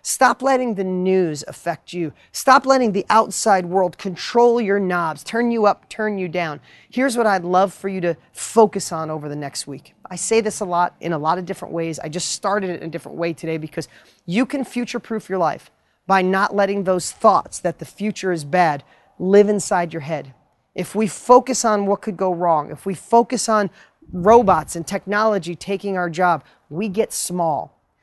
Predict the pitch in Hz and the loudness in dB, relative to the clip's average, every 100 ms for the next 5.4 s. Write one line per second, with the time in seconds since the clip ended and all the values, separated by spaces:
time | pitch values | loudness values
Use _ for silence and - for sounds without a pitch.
0 | _ - 180 175 208 220 - 165 160 165 | _ -6 -2 0 2 0 -2 -8 -8 -6
1 | 151 170 160 147 - 190 170 156 147 165 | -6 -4 -4 -6 -10 -10 -10 -10 -10 -10
2 | 165 160 143 131 123 175 156 - 160 180 | -8 -8 -8 -10 -6 -4 -4 -6 -6 -4
3 | 196 214 196 - 233 214 208 214 190 - | -4 -6 -10 -2 -2 0 0 0 -2 -10
4 | - 185 - 190 156 160 180 226 - 208 | -6 -6 -2 -4 -4 -2 6 6 6 0
5 | 180 151 170 | -2 0 -4